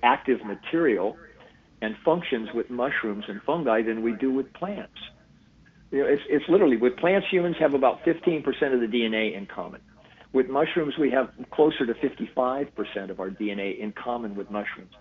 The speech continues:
So it really makes sense that many of the things that the mushrooms do for themselves will work for us.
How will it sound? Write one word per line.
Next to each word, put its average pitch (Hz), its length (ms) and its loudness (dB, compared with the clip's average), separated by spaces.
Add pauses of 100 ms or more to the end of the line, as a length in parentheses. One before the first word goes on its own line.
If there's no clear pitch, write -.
(460)
So 131 200 6
it 131 220 2
really 147 240 4
makes 117 340 0
sense 156 300 -2
that 110 160 2 (340)
many 151 400 6
of 120 120 6
the 110 100 0
things 120 400 -4
that 104 120 -2
the 95 80 -6
mushrooms 117 560 -4 (140)
do 123 300 2
for 113 160 -4
themselves 107 680 0 (1000)
will 147 160 10
work 135 280 6
for 185 180 2
us. - 140 -6